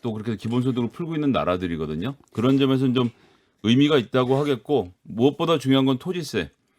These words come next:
노무현 정신을 계승하겠다. 노무현, 노무현, 노무현. 다 선거 때마다 민주당의 노무현, 노무현, 노무현 노래를 부르는데 제가 아주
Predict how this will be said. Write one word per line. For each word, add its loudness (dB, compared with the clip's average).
노무현 2
정신을 -2
계승하겠다. 0
노무현, 0
노무현, 2
노무현. -2
다 -10
선거 -4
때마다 0
민주당의 -2
노무현, 0
노무현, 0
노무현 0
노래를 2
부르는데 -2
제가 0
아주 -4